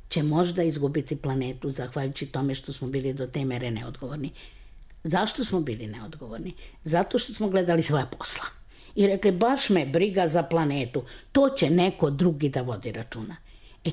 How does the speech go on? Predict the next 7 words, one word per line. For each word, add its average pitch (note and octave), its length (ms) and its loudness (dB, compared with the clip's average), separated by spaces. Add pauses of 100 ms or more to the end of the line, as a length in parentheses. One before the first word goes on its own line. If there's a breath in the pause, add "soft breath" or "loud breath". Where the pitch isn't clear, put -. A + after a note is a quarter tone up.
vidite, G3+ 400 2
tu C#4 340 4
je G#3+ 200 6 (280)
značaj E3+ 540 0
demokratije. B2+ 760 -8 (380 loud breath)
U G3+ 100 4
demokratiji F3 760 2